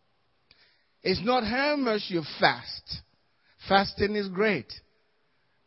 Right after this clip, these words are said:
but that's just part of it. It's not how much you give.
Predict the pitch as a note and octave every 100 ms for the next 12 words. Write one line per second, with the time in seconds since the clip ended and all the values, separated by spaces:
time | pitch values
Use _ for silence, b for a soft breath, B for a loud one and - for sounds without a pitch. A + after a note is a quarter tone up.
0 | _ _ _ _ _ _ _ _ D#3+ E3+
1 | F3+ C#3+ F#3+ - G3+ G#3 E3+ A#2+ F2+ -
2 | - _ _ _ _ _ _ _ _ _
3 | _ _ _ _ _ _ _ _ _ _
4 | _ _ _ _ _ _ - - C#3+ D#3+
5 | E3 F3 G3 G#3 G#3 F3+ D#3 A#2